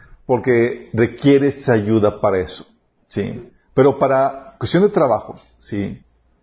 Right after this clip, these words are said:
Si tú requieres ayuda para esto, de que estén detrás de ti, porque sí, por ti mismo nomás no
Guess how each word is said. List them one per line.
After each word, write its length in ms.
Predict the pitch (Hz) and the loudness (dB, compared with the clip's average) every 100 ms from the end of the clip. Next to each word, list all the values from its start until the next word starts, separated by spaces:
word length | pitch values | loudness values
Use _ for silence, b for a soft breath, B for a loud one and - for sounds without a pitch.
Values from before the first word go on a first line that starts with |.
| _ _ _ _ | _ _ _ _
Si 160 | - 135 | -4 0
tú 140 | 175 | 0
requieres 500 | 254 277 180 208 - | 0 0 2 2 0
ayuda 540 | 147 113 113 95 - - _ _ _ _ _ _ _ _ _ | -2 2 2 0 -4 -14 _ _ _ _ _ _ _ _ _
para 160 | 104 | 0
esto, 260 | 98 - 110 | 0 -2 -4
de 100 | 113 | -4
que 40 | |
estén 200 | - 143 | -2 -2
detrás 260 | 156 185 135 | 2 0 0
de 60 | 143 | -2
ti, 60 | |
porque 200 | 139 117 | -2 -2
sí, 180 | - 113 | -2 -4
por 260 | 113 117 - | -2 -4 0
ti 80 | |
mismo 280 | 123 123 127 | 0 0 0
nomás 520 | 113 104 104 110 - - 104 | 0 0 0 0 -4 -14 -8
no 800 | 95 95 98 104 104 110 - | -2 0 2 2 2 0 -8